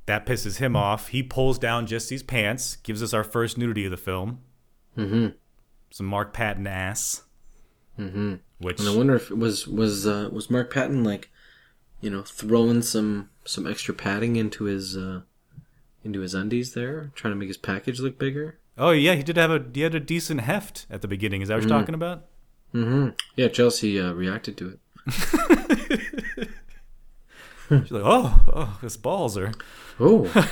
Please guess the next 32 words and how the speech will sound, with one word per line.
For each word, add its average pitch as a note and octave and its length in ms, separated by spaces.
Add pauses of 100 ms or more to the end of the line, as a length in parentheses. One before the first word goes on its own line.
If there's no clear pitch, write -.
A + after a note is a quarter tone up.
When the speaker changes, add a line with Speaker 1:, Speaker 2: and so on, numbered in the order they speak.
(100)
Speaker 1:
<laughs> - 80
they C3 100
have C3+ 240
Speaker 2:
oh, - 120
Speaker 1:
so A#2+ 220
Speaker 2:
yeah, G2+ 80
Speaker 1:
weighty." B2 300
Speaker 2:
she's F#2 100
Speaker 1:
And G2 260 (200)
Speaker 2:
like, G3 120
Speaker 1:
<laughs> - 80
Speaker 2:
"Oh, F#3 100 (140)
oh, D3 200
Speaker 1:
am D3 160
I F3 60
red? A3+ 80
Speaker 2:
penis." E3+ 420
Speaker 1:
Am E3+ 60
I G3 80
red D#3+ 240
right G#3+ 120
now? A#3 220 (560)
Speaker 2:
Oh, F2 460 (1200)
yeah. A2 140
She, G#2+ 300
she - 260
made G2+ 240
an F#2 80
audible F#2+ 320
noise. F2+ 480 (260)
Speaker 1:
Yeah. G#2+ 180 (300)
Well, A2 300